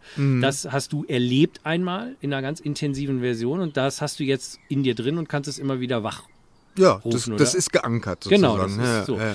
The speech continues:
Speaker 1: auf
Speaker 2: Und,
Speaker 1: jeden Fall.
Speaker 2: äh, ich denke, die meisten Religionen haben diesen Aspekt irgendwie verloren, weil
Speaker 1: Mhm.
Speaker 2: sie sich nur noch auf irgendwelche Dogmas und, und auf irgendwelche Regeln und sonst
Speaker 1: Richtig.
Speaker 2: was konzentrieren und
Speaker 1: Ja.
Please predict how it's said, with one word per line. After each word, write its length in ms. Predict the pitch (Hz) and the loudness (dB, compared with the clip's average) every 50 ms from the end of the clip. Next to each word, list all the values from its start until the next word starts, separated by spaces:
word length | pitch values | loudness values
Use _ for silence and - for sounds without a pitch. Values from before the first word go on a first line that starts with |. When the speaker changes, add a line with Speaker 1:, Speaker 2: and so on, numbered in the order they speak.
| 101 - - | -4 -8 -10
Speaker 1:
auf 80 | - - | -4 0
Speaker 2:
Und, 80 | 131 | 0
Speaker 1:
jeden 140 | 120 107 104 | 0 0 0
Fall. 200 | - 151 139 139 131 | 0 2 2 2 2
Speaker 2:
äh, 40 | - - - - - - - - - | 0 -4 -12 -18 -18 -18 -14 -10 -10
ich 80 | - - | -2 2
denke, 220 | 151 151 156 143 | 2 2 2 2
die 400 | 131 120 127 135 131 131 123 110 - - - _ - | -2 -4 -2 0 0 0 0 -2 -4 -8 -18 _ -2
meisten 680 | 120 123 143 160 160 - - - 151 143 139 135 139 | 0 2 2 2 0 -2 -4 -4 -2 0 0 -2 -2
Religionen 1200 | 123 107 113 127 123 117 113 101 95 95 98 113 139 180 233 269 269 202 147 120 110 110 117 - - _ _ _ - - - _ | -4 -2 0 2 2 2 2 -2 -4 -2 0 4 6 6 8 8 6 6 6 4 2 -2 -6 -8 -14 _ _ _ -20 -20 -20 _
haben 380 | - 143 147 151 139 127 113 101 101 101 98 127 | -2 0 2 2 2 0 0 -2 -8 -10 -8 -4
diesen 460 | 151 190 220 214 208 208 185 175 175 | -2 0 0 2 2 2 2 0 0
Aspekt 500 | 147 139 - - - - - - - - - - - - | -2 -6 -6 -8 -10 -4 -4 -4 -4 -4 -8 -20 -12 -6
irgendwie 420 | - 131 131 127 123 117 117 110 104 | -2 0 0 0 0 -2 -2 -4 -4
verloren, 560 | - - 123 101 92 87 85 76 78 82 85 - - _ _ _ _ - - | -4 -4 -4 -4 -4 -4 -8 -10 -12 -14 -16 -18 -20 _ _ _ _ -10 -2
weil 200 | 110 117 120 117 | 2 2 4 4
Speaker 1:
Mhm. 40 | 107 | 2
Speaker 2:
sie 80 | 127 120 | 0 -2
sich 200 | 120 131 - - | -2 -4 -4 -4
nur 140 | 131 135 143 | -2 -2 -2
noch 160 | 147 135 - | -2 -2 -4
auf 160 | 131 120 - | -6 -6 -6
irgendwelche 400 | 147 143 135 131 131 127 - 135 | -4 -4 -2 -2 -2 -2 -2 -4
Dogmas 580 | 117 - 147 165 156 127 117 113 117 110 - - | -2 -2 -2 -2 -2 -2 -2 -2 -2 -4 -6 -6
und, 200 | - 117 120 131 | -6 -6 -6 -6
und 120 | 120 113 | -6 -8
auf 120 | 123 127 - | -8 -8 -8
irgendwelche 360 | 131 127 120 117 113 117 107 | -6 -6 -6 -4 -4 -4 -2
Regeln 260 | 117 143 180 180 156 120 | 0 0 0 0 0 0
und 60 | 117 | 0
sonst 140 | 120 147 180 | 2 2 2
Speaker 1:
Richtig. 140 | 190 - | 0 0
Speaker 2:
was 220 | 156 127 120 - - | 0 0 0 -2 -4
konzentrieren 560 | - 143 123 120 123 117 - - 120 131 151 | -4 -4 -4 -4 -4 -6 -4 -2 -2 -2 0
und 100 | 139 135 | 0 0
Speaker 1:
Ja. 120 | 113 107 | 0 0